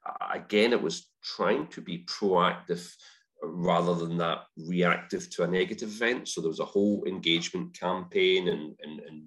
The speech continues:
and we launched it and we advertised it. Uh, and, and in the end, rather than us picking sites, people were nominating and requesting us to go to their sites and meet them and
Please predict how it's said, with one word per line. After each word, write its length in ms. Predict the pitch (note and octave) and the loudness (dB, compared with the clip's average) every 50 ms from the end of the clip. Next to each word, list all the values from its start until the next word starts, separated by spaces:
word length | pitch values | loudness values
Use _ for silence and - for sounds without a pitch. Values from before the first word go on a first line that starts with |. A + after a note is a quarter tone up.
| D2 - | -20 -20
and 200 | - - - D#2 | -20 -20 -18 -14
we 80 | D#2+ D2+ | -12 -8
launched 420 | D#2+ D#2+ E2 E2+ G#2 G2+ - - | -4 -2 0 0 0 0 2 2
it 160 | G#2+ - - - | 2 2 0 -2
and 260 | D#2 D#2 D#2 D2+ D2 - _ _ | -10 -12 -14 -16 -18 -20 _ _
we 120 | - D#2 | -10 -8
advertised 640 | D#2 F2+ F2 F2 G#2 - - G2 F#2 G2 G2+ - - | -6 -6 -4 -6 -6 -6 -6 -6 -4 -4 -4 -2 -2
it. 120 | G#2 - - - - - - - - _ _ - | -2 -2 -4 -8 -16 -20 -20 -20 -20 _ _ -10
Uh, 140 | D2+ C#2 - | -8 -6 -6
and, 160 | E2+ E2+ - - | -6 -6 -6 -2
and 140 | - G2 A2+ | 0 2 4
in 100 | C3 D3+ | 4 4
the 260 | D#3+ D3 F#2+ F2 F#2+ - | 4 4 4 4 6 4
end, 320 | C3 C3 G#2+ F#2 F2 F2 - | 4 4 2 0 0 -4 -6
rather 420 | - D#2+ D#2+ F2+ F2+ G2 G#2+ A2+ G2 | -8 -4 2 4 4 6 4 4 2
than 140 | F2 E2 | 0 0
us 420 | F2 F2+ G2 F#2 F2 - - - - - _ _ _ _ _ _ _ _ - | 0 0 0 -2 -4 -8 -10 -12 -14 -16 _ _ _ _ _ _ _ _ -6
picking 340 | G#2+ G#2 - - A#2+ G2 F2 | -4 -4 -2 -2 -4 -2 -2
sites, 460 | F2 F2 - F2 D#2+ E2 D#2+ - - | -4 -4 -2 0 0 0 -2 -2 -6
people 340 | - - - F#2 F2 - F#2 | -10 -10 -12 -12 -10 -6 -2
were 260 | E2 E2+ E2+ E2 D2 - _ _ _ _ _ _ _ _ _ _ _ _ _ _ _ _ _ _ _ _ _ _ _ - - - | 0 2 2 2 0 -4 _ _ _ _ _ _ _ _ _ _ _ _ _ _ _ _ _ _ _ _ _ _ _ -14 -10 -6
nominating 720 | F2 F2 F2+ F2 F2 F#2 F#2 F2+ F#2 F2 F2 - F2+ - | 0 4 6 6 6 4 2 0 -2 -4 -6 -6 -4 -4
and 140 | E2 D#2 D2+ | -4 -4 -6
requesting 600 | D2+ - _ - - F#2+ F2+ - - - F#2 F2 | -10 -16 _ -4 -4 -2 -2 -2 -2 -2 -2 -2
us 80 | E2+ | -4
to 120 | - - E2 | -4 -8 -10
go 140 | D2+ D#2+ D#2+ | -10 -10 -10
to 140 | - - | -10 -10
their 80 | D#2 D#2+ | -12 -10
sites 440 | - - - D#2 D#2+ D2+ - - - | -8 -6 -4 -4 -4 -4 -6 -10 -12
and 100 | D#2 D2+ | -12 -10
meet 240 | D#2+ E2 F2 - - | -10 -10 -10 -10 -12
them 140 | D#2+ D2+ | -10 -10
and 120 | D2+ D2 | -10 -10